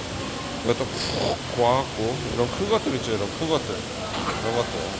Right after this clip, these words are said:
이런 것들을 살아있는 거 작업해갖고 약도 하기 때문에 요번에도 좀 받아야 되는데 오늘 좀 시세를 보고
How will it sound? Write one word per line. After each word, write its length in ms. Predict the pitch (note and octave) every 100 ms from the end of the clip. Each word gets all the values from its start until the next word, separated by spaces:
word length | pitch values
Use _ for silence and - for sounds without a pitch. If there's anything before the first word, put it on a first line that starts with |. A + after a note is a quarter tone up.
| -
이런 160 | G2+ G#2
것들을 320 | A2 A#2+ A2 G#2 - - G#2 - - -
살아있는 420 | C#3+ D3+ D#3 C#3+ B2
거 180 | G#2+ A2
작업해갖고 720 | A2 A#2+ C3 D3 D3+ - C#3+ C#3 - - - - - - - - - - - - - - - - -
약도 340 | G#2+ - D#3
하기 180 | D3 E3 D#3+
때문에 460 | E3 C#3 A#2+ C3 C3 B2+
요번에도 480 | B2 B2 C#3 C#3+ C3+
좀 360 | C#3 C3+ C#3 C3+
받아야 300 | B2 C3 C#3+
되는데 420 | C3+ A2+ A#2 A2 B2 A#2 - - - G#2+
오늘 340 | A2 A#2 A#2
좀 200 | G#2+ G2+ G2+
시세를 360 | C#3+ C#3+ D3 B2
보고 540 | F#2 F2+ G#2 G#2 D#3+